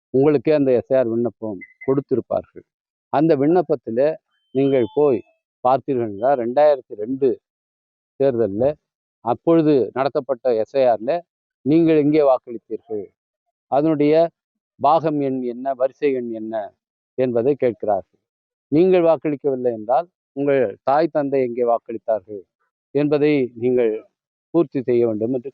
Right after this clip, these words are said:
கேட்கிறார்கள். இந்த விவரம் எந்த ஒரு வாக்காளரிடத்திலும் இருக்காது. ஏன், தேர்தல் ஆணையராக இருக்கிறவர்கள்ட்ட கூட அந்த விவரம் ஒரு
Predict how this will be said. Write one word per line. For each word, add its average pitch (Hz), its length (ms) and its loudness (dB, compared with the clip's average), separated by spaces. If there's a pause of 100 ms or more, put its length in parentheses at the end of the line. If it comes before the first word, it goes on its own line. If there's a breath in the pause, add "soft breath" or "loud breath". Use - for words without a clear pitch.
கேட்கிறார்கள். 107 560 -8 (840)
இந்த 143 280 4
விவரம் 139 400 2 (500)
எந்த 143 300 0 (100)
ஒரு 156 180 2
வாக்காளரிடத்திலும் 127 760 -2 (280)
இருக்காது. 113 460 0 (480)
ஏன், 135 280 2 (560)
தேர்தல் 151 480 4 (520)
ஆணையராக 143 560 0 (1200)
இருக்கிறவர்கள்ட்ட 113 880 -2 (140)
கூட 135 120 0 (540)
அந்த 127 120 2 (100)
விவரம் 120 340 2
ஒரு 110 80 -6